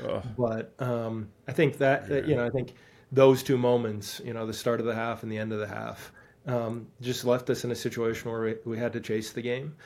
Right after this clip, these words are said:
Speaker 1: Yeah.
Speaker 2: Um, you know, and the third goal was representative of that. I think there were chances both ways in the second half, but
Speaker 1: Yeah.
Speaker 2: we'd put ourselves a, a, a bit behind the eight ball in terms of not
Speaker 1: Yeah.
Speaker 2: managing a couple moments at the start and
Speaker 1: Yeah.
Speaker 2: the end of the half.
Speaker 1: Yeah.
Speaker 2: Um,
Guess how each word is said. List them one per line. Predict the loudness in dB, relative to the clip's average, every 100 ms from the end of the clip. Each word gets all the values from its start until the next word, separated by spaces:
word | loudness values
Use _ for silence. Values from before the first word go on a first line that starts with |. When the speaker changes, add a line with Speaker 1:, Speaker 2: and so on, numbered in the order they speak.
| -12
Speaker 1:
Yeah. | -4 -2 0
Speaker 2:
Um, | -2 -4 -6 -8 -10 -16 _
you | -4 -4
know, | -4
and | -8
the | -10 -14 _
third | 2 2 2
goal | 2 4
was | 2 0 -6 -16 -20 _ -16 -4
representative | -2 0 0 0 0 2
of | 2
that. | 2 0 -4
I |
think | -6 -4
there | -2
were | -2
chances | -4 -6 -6 -4
both | -4 -2
ways | -4 -4 -6
in |
the | -6
second | -6 -8 -8
half, | -8 -8 -6
but | -6 -6 -8
Speaker 1:
Yeah. | -10 -10 -8 -2
Speaker 2:
we'd | -2 -2 -14 _
put | -2 0
ourselves | 2 0 -2 -2
a, | -8 -10 -8 -4
a, | -4 -4 _
a | 4
bit | 8 8
behind | 6 2 0
the |
eight | 0 -2 -2
ball | -2 0 -2
in | -6
terms | -6 -6 -6
of | -8 -12 -18 -10
not | -6 -4 -4
Speaker 1:
Yeah. | -4
Speaker 2:
managing | -4 -4 -6 -6
a |
couple | -8 -8 -6
moments | -4 -6 -6 -10 -12
at | -10
the | -10
start | -8 -8 -6
and |
Speaker 1:
Yeah. | -8
Speaker 2:
the | -8
end | -8
of |
the | -10
half. | -14 -18 -20 -20 -20 -12
Speaker 1:
Yeah. | -4 -2
Speaker 2:
Um, | -2 -4 -6 -8